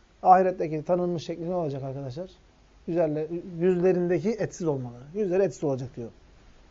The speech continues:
Bu hadis muttefakun aleyh.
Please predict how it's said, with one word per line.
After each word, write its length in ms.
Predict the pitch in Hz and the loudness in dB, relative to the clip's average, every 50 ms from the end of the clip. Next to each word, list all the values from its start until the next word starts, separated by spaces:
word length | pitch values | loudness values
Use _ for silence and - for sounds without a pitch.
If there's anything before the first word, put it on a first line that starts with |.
| - - - - - - - - - - _ - - - - - _ _ _ - _ - - - - - - - - - - - - - - - - - - _ _ | -20 -20 -20 -20 -20 -20 -20 -20 -20 -20 _ -20 -20 -20 -20 -20 _ _ _ -20 _ -20 -20 -20 -20 -20 -20 -20 -20 -20 -20 -20 -20 -20 -20 -20 -20 -20 -20 _ _
Bu 80 | 202 180 | 4 6
hadis 200 | 175 175 170 - | 6 4 0 -4
muttefakun 440 | 165 151 - 170 143 156 160 170 156 | -8 -6 -4 -4 -4 -4 -6 -6 -6
aleyh. 200 | 151 143 131 | -6 -8 -8